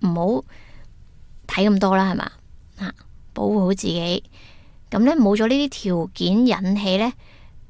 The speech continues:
咁就冇咁容易起呢一啲嘅貪欲啦，係嘛？貪嗔癡啦。於食之糧，食簡單嚟講，係咪好似講食嘢咁樣啊？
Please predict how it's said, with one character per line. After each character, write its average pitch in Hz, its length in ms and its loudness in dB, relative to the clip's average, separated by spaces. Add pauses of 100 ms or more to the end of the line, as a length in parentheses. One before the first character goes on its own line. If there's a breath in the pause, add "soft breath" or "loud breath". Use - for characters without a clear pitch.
(300)
咁 226 180 4
就 262 80 4
冇 180 220 0
咁 190 160 0
容 175 180 -4
易 170 80 -6
起 - 220 -10
呢 185 320 0
一 247 80 2
啲 233 380 -2 (240)
嘅 190 180 -8
貪 208 280 -4
欲 190 40 -4
啦， 170 160 -8
係 175 40 -6
嘛？ 175 120 -8
貪 202 240 -6
嗔 196 200 -2
癡 190 260 -6
啦。 - 60 -10 (1000 loud breath)
於 277 160 0
食 - 180 -4 (100)
之 247 120 -8
糧， 202 380 -2 (500 soft breath)
食 - 180 -4
簡 202 240 -2
單 339 140 0
嚟 185 160 0
講， 208 200 0
係 - 40 2
咪 185 120 0
好 185 80 0
似 196 160 -2
講 196 340 -4
食 - 200 -4
嘢 165 260 -8
咁 175 60 -6
樣 170 60 -6
啊？ 170 220 -8